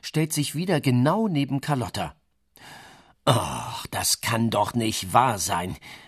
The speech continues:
Meine Konferenz fängt in zwei Stunden an. Ich komme zu spät.“ „Da können Sie sich bei Eugen bedanken“, sagt Carlotta. „Bei Eugen? Wer ist denn Eugen?“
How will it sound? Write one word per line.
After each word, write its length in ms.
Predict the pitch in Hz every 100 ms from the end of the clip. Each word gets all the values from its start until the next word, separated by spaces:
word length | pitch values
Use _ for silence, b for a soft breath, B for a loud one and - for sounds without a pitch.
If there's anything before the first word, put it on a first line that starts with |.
| B
Meine 240 | 123 120
Konferenz 600 | 123 139 - 120 156 175
fängt 260 | - 156 156
in 140 | 139
zwei 260 | - 135 175
Stunden 460 | - 175 175 135 143
an. 240 | 135 92 - _
Ich 200 | 254 -
komme 240 | 139 90
zu 120 | -
spät.“ 460 | 143 - 139 101 - _ _ _ B B B B B _ _
„Da 140 | 220
können 280 | 220 220 208
Sie 140 | 165 175
sich 220 | 180 -
bei 140 | 170
Eugen 340 | 185 226 196 147
bedanken“, 600 | 143 143 143 156 123 - _ _
sagt 300 | - 104 -
Carlotta. 500 | - 95 101 107 85 - _ _
„Bei 220 | - 92 -
Eugen? 840 | 87 120 170 220 127 151 - -
Wer 300 | - 87 110
ist 160 | 113 120
denn 140 | 101
Eugen?“ 540 | 90 170 247 156 85